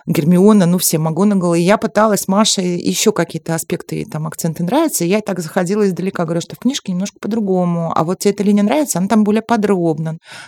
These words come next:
Но, увы, нет. Костик, мне кажется, тоже уже смотрел не раз, то есть вселенная важная, но не книжка уже, да, это потому что вселенная вышла дальше. Так же, как и Марвел, да, например. У меня Маша,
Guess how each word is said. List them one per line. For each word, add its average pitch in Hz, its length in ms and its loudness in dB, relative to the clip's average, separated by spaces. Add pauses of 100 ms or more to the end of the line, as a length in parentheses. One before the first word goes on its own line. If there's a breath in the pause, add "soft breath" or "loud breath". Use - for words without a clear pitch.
(100)
Но, 214 300 4
увы, 185 260 -4
нет. 151 320 -2
Костик, 214 340 -4
мне 214 80 0
кажется, - 360 -4
тоже 190 280 -2
уже 160 200 -6
смотрел 165 440 -6
не 170 140 -4
раз, 247 320 -4 (760 soft breath)
то 190 40 2
есть - 120 -2
вселенная 202 540 4
важная, 226 500 2
но 220 580 6
не 208 140 4
книжка 175 440 2
уже, 156 260 -6
да, 214 320 2
это 170 180 -8
потому 175 240 -4
что - 140 -6
вселенная 202 400 0
вышла 175 240 -4
дальше. 170 260 -4 (180 loud breath)
Так 202 160 4
же, 160 60 -6
как 185 220 -6
и - 20 0
Марвел, 160 380 0
да, 185 180 0
например. 165 460 -4
У - 20 -6
меня 165 140 -2
Маша, 175 400 -4